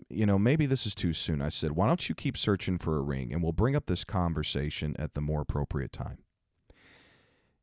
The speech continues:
At the end of two thousand and eight, we both came to agreement on a good timeline. T-, talk about losing your individuality. If you can both agree on a good time to get engaged and get married,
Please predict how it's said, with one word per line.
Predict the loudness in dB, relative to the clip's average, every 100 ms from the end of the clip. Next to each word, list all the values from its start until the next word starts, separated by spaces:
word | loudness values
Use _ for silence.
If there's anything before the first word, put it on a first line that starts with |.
| 2
At | 4
the | 8 8
end | 8 8
of | 4 4
two | 6 6
thousand | 6 4 6 6 6 6 6 6 4 0 -6 -18 _ _ _ _ _ _ _ 2
and | 2 2
eight, | -2 -2 -8 -16 -4
we | 0
both | 6 4 4
came | 2 4
to | 4
agreement | 4 4 4 2
on | 0 0
a |
good | 2 4 2 0
timeline. | -2 -2 0 -2 -2
T-, | -4 2
talk | 2 6
about | 6 8
losing | 8 8 6
your | 4 2
individuality. | 2 4 4 4 2 2 0 0 -2 -6 -8 -16 -20 -8
If | 0
you | 4
can | 6
both | 10 8 8
agree | 6 6 8 6
on | 4
a |
good | 4 4
time | 4 4
to | 4
get | 4 2
engaged | 2 2 2 2 0
and |
get | 0 0
married, | 0 2 2 2